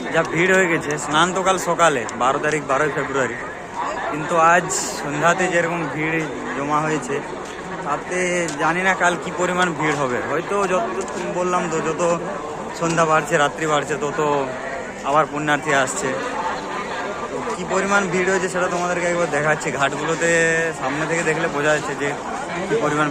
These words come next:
ভিড়টা হয়েছে। সাধারণত তোমরা পিছনেও বুঝতে পারছো যে এই যে পিছনে যতজন আসছে, সব কালকে সকালে স্নানের উদ্দেশ্যে আসছে সব। তো তোমাদেরকে just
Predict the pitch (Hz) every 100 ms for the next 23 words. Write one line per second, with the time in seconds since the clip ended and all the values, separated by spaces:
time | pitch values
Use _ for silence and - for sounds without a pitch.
0 | 131 143 139 143 131 131 - - - -
1 | - 202 - - - - 208 175 185 190
2 | 196 196 170 170 185 185 160 160 175 165
3 | 147 135 147 156 156 175 175 156 170 170
4 | 156 151 151 165 160 151 - 147 160 -
5 | - - - - - 147 165 - 285 277
6 | 277 294 - 135 139 156 139 139 151 143
7 | 139 147 143 135 147 147 156 185 208 -
8 | - - - - 131 - 143 131 117 -
9 | - - - 175 156 - - 131 - -
10 | - 147 160 185 185 180 196 196